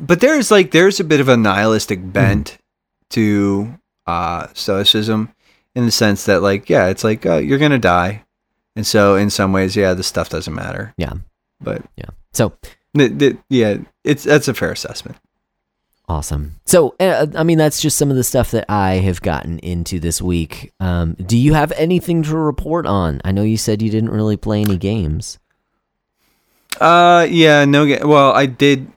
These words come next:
Speaker 1: I, so I have, I bought games.
Speaker 2: Ah.
Speaker 1: <laughs> Uh, y-, you know, I started up a, if anybody's interested, I started up a list on G G of, like, all the stuff that I've picked up so far
Speaker 2: That's a
Speaker 1: this
Speaker 2: good
Speaker 1: year.
Speaker 2: idea.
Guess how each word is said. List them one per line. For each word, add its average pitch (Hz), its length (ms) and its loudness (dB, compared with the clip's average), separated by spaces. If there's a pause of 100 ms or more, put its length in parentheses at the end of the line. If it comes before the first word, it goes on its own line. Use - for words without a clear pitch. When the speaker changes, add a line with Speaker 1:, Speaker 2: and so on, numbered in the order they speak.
(100)
Speaker 1:
I, 123 220 0 (280)
so 127 480 4
I 117 260 0 (260)
have, 117 480 -4 (320)
I 131 80 0
bought 104 360 0 (300)
games. 113 160 -2
Speaker 2:
Ah. 113 1300 2
Speaker 1:
<laughs> - 240 2 (1120)
Uh, 180 340 4 (140)
y-, 165 220 0
you 160 200 0
know, 135 200 4
I 123 140 2
started 156 460 2
up 131 160 0
a, 120 120 4 (120)
if 123 140 -2
anybody's 127 560 2
interested, 101 500 -2
I 95 100 -2
started 101 280 -2
up 101 80 -12
a 101 60 -2
list 92 320 -4
on 95 160 -6
G 87 220 -8
G 82 320 -8
of, 82 120 -8
like, 82 200 -6
all 85 140 -6
the 82 80 -10
stuff - 300 -10
that 85 120 -6
I've 80 180 -10
picked 85 200 -12
up 73 160 -10
so 78 160 -12
far 80 180 -12
Speaker 2:
That's 82 80 -8
a 82 40 -12
Speaker 1:
this 85 140 -2
Speaker 2:
good 80 140 -4
Speaker 1:
year. 85 100 -2
Speaker 2:
idea. 92 140 -6